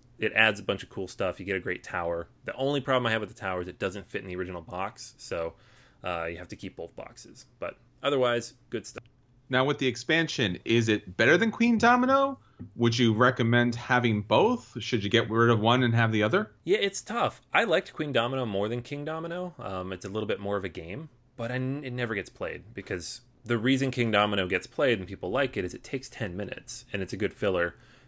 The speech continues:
Speaker 1: Queen Domino doubles up on that. You can play this expansion with Queen Domino.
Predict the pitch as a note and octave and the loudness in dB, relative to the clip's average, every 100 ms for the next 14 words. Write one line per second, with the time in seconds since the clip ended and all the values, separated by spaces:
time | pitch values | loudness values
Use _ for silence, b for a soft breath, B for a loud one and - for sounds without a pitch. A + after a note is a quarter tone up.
0 | b D3 C3+ B2 A#2+ G2+ G2 G#2 F#2+ A2 | b 0 8 8 8 4 4 4 4 2
1 | A2 G2 F2 E2+ E2 - _ _ _ E3 | 2 0 -4 -8 -10 -12 _ _ _ -6
2 | G#3+ - G3 - B2+ C#3+ C3 C3 A#2+ - | -6 -2 -2 2 2 4 0 -2 -6 -2
3 | A2+ A#2+ A#2+ G2 G#2+ - C3 B2+ B2 B2+ | -2 -2 -4 -2 -2 -4 -4 -2 -2 -2
4 | C#3 D3+ | -6 -8